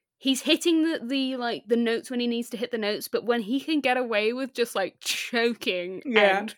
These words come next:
Speaker 1: crying, he is doing it. Like,
Speaker 2: Yeah.
Speaker 1: this was <laughs> such a, like, visceral and raw <laughs> performance from this man.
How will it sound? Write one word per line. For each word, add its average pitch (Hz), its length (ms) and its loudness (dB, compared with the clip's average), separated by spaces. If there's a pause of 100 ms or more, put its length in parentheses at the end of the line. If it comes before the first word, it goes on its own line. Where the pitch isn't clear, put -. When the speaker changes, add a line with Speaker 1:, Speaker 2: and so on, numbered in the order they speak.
(120)
Speaker 1:
crying, 226 680 2 (160)
he 269 280 2
is 233 160 -2
doing 202 480 -2
it. - 260 -6
Like, 185 220 0
Speaker 2:
Yeah. 190 260 -4 (100)
Speaker 1:
this 285 240 -2
was 330 200 0
<laughs> - 160 -8
such - 280 0
a, 330 140 2 (240)
like, - 380 -8 (1500)
visceral 285 800 6
and 233 300 4
raw 262 300 8 (120)
<laughs> - 100 -18
performance 262 840 4
from 233 240 4
this 240 300 0
man. 240 200 4